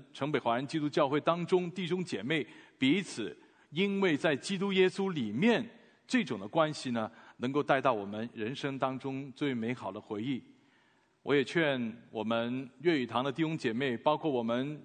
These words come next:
国语部的弟兄姐妹，让我们在一个大教会里面能够享受到那种非常亲密的关系，也让我们在一个大教会的中间，我奉劝我们所有的弟兄姐妹，所有的人，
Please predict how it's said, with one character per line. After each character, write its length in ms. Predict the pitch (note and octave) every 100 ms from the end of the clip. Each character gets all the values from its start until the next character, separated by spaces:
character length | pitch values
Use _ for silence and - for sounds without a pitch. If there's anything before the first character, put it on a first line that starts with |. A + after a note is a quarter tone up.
| -
国 180 | B2
语 80 | D3
部 100 | A#2
的 120 | C#3
弟 100 | B2
兄 160 | D3 D3
姐 180 | B2 G2
妹， 220 | C#3 C3+ - - - _ _ _
让 180 | D#3 E3
我 80 | B2+
们 100 | C3+
在 200 | F3 D3
一 40 |
个 80 | C#3+
大 240 | C#3+ E3
教 220 | C#3 D#3+ C#3
会 160 | F3+
里 140 | C3+ A2+
面 280 | D3+ C#3 B2
能 160 | A#2+ D3
够 220 | E3 C#3
享 360 | - B2+ G2+
受 220 | A#2 F3+ D#3
到 320 | F3 B2 -
那 180 | E3+ E3
种 340 | B2+ A#2 A2 G2 -
非 260 | G#3 G#3+
常 260 | F#3+ C#3+ D3
亲 260 | D#3 - G#3
密 160 | G#3 F3+
的 100 | C#3
关 240 | D3+ D3+
系， 300 | - C#3+ A2+ - - - _ _
也 120 | B2+
让 180 | C#3+ F#3
我 80 | C#3+
们 140 | C3
在 180 | D3 F3+
一 80 | D#3+
个 80 | D#3
大 220 | E3+ F3
教 180 | D3 E3+
会 120 | D#3+
的 80 | C#3+
中 240 | D#3+ E3
间， 280 | D#3 D#3+ D#3+ D#3+ - - _ _ _ _
我 80 | C3
奉 240 | G#3+ G#3+
劝 180 | G3 A3
我 80 | D3+
们 160 | D3+
所 200 | E3 E3+
有 60 | F#3
的 80 | D3+
弟 160 | G3 F3+
兄 180 | F#3+
姐 180 | F3+ C3
妹， 240 | C3 E3 C#3+
所 320 | - - D#3+ G#3+
有 140 | F#3+
的 80 | D#3
人， 260 | D#3 D3